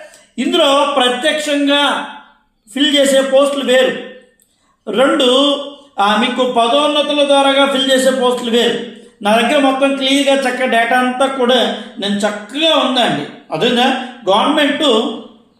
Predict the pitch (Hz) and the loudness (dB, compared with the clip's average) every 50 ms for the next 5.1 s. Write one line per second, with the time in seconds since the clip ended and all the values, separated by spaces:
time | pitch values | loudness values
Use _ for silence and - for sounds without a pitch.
0 | _ _ _ - - - - 160 170 175 175 190 214 220 226 214 254 254 247 240 | _ _ _ -20 -20 -12 -6 -4 -2 -2 0 0 0 0 0 2 2 2 2 2
1 | 240 240 226 226 233 220 226 226 220 - - - - _ _ _ _ - 175 185 | 0 0 2 2 2 2 0 -2 -4 -8 -14 -18 -20 _ _ _ _ -2 0 2
2 | 185 180 190 190 202 202 202 202 208 202 190 185 175 170 156 147 143 147 - - | 2 2 2 2 2 0 2 2 2 4 4 4 2 2 0 0 -2 -6 -10 -14
3 | - - - _ _ _ _ _ - 180 175 - 220 226 247 277 294 277 269 226 | -18 -20 -20 _ _ _ _ _ -6 -4 -4 0 0 2 2 2 2 0 0 0
4 | 285 285 285 277 277 269 262 269 262 262 247 240 240 240 247 240 240 240 247 240 | 2 2 2 2 2 2 2 2 2 2 4 2 2 4 2 2 2 0 0 -2
5 | 233 - | -4 -8